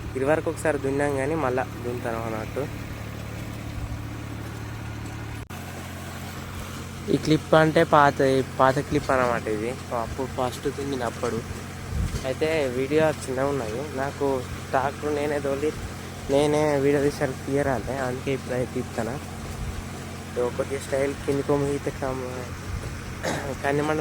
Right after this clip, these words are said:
నాకు దాకింది. ఏం చేద్దాం, అంతా పొంగు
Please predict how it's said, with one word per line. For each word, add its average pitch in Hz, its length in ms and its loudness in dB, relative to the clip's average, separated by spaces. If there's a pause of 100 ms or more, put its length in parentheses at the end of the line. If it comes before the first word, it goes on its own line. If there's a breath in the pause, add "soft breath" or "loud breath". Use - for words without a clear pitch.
నాకు 131 200 2
దాకింది. 123 420 0 (920)
ఏం 123 40 -2 (100)
చేద్దాం, 135 280 -4 (460)
అంతా 139 240 -2
పొంగు 139 240 2